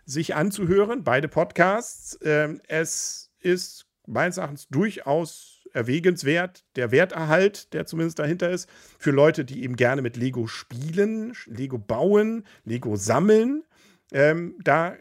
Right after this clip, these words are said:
gl-, glaub ich wirklich, also es gibt so viele Sammelgebiete auch von, oder, oder auch Leute, die, die sich Spaß haben, das und jenes zu kaufen.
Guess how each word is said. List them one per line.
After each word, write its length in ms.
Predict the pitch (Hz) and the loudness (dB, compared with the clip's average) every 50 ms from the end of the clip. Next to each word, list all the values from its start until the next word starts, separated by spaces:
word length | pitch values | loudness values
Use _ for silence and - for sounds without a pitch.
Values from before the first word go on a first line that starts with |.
| - _ _ _ | -20 _ _ _
gl-, 180 | - - - 110 | -20 -16 -12 -10
glaub 160 | - - 107 | -10 -8 -8
ich 80 | 104 - | -6 -4
wirklich, 240 | 139 151 185 151 | -6 -4 -4 -4
also 200 | 117 120 139 123 110 _ - - _ - | -4 -4 -4 -6 -8 _ -18 -20 _ -14
es 120 | 175 - | -14 -12
gibt 200 | - 190 185 - | -12 -12 -12 -12
so 140 | - - 208 | -12 -12 -12
viele 240 | - - 175 180 180 | -12 -10 -8 -8 -6
Sammelgebiete 760 | 127 120 110 107 - 208 233 190 170 151 - 175 170 180 156 | -6 -8 -8 -8 -8 -8 -8 -10 -10 -10 -10 -12 -12 -12 -12
auch 80 | 143 | -12
von, 160 | 131 - 135 135 | -12 -14 -14 -10
oder, 420 | 131 120 139 117 110 123 123 - | -10 -10 -10 -10 -10 -12 -12 -12
oder 220 | 127 120 131 123 | -10 -8 -8 -8
auch 140 | 110 123 117 | -8 -8 -6
Leute, 320 | 131 123 135 156 156 151 143 | -2 -2 -2 -2 -4 -8 -16
die, 180 | _ _ 226 | _ _ -20
die 400 | - 143 139 131 127 - - - | -18 -16 -16 -14 -14 -16 -18 -18
sich 180 | 143 143 135 - | -20 -20 -18 -18
Spaß 360 | - - 120 123 156 160 - | -10 -6 -4 -2 -2 0 0
haben, 180 | 151 143 139 120 | 0 0 0 0
das 220 | 139 151 160 - | 0 -2 -2 -4
und 80 | 151 117 | -6 -6
jenes 240 | 135 151 160 139 | -6 -6 -6 -8
zu 80 | - 143 | -10 -8
kaufen. 320 | - - 143 190 156 131 | -4 -2 -2 -2 -4 -6